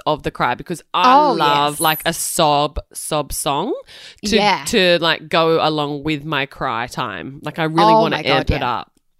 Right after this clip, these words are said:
Speaker 2: I've got a
Speaker 1: Yeah,
Speaker 2: whole
Speaker 1: okay, good.
Speaker 2: playlist ready to go, and I just say, "Hey, Siri,
Speaker 1: Yes.
Speaker 2: play Lee's sad playlist," and it <laughs> comes on.
Speaker 1: <laughs> But it is true. Like, while we're in isolation,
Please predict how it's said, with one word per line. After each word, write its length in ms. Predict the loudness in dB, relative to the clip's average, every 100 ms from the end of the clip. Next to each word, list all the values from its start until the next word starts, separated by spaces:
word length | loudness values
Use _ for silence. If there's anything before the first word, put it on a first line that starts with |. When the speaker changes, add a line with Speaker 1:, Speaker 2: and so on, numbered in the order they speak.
| 0
Speaker 2:
I've 140 | 2
got 60 | 4
a 40 | 2
Speaker 1:
Yeah, 40 |
Speaker 2:
whole 160 | 0 -6
Speaker 1:
okay, 140 | -4
good. 60 | -2
Speaker 2:
playlist 400 | 0 -2 -6 -6
ready 220 | -6 -6
to 100 | -4
go, 140 | -2
and 100 | -2
I 60 | -4
just 160 | -4 -6
say, 120 | -6
"Hey, 460 | 0 2 4 4 2
Siri, 180 | 0
Speaker 1:
Yes. 120 | 0 0
Speaker 2:
play 240 | 2 2
Lee's 360 | 0 0 0 0
sad 260 | 0 0
playlist," 480 | -2 -6 -6 -8 -8
and 140 | -6 -4
it 140 | -2
<laughs> 100 | 0
comes 400 | 2 2 0 -4 0 2 0 0
on. 80 | -4
Speaker 1:
<laughs> 60 | -4 _ _ -16 -16 -16 -16 -12 -8 -2
But 120 | 0
it 100 | 2
is 220 | 0 -2 -6
true. 180 | -2 0
Like, 160 | 0
while 300 | 0 0 0
we're 180 | -2 -2
in 120 | 0
isolation, 840 | 0 0 -2 -2 -2 -2 -4 -6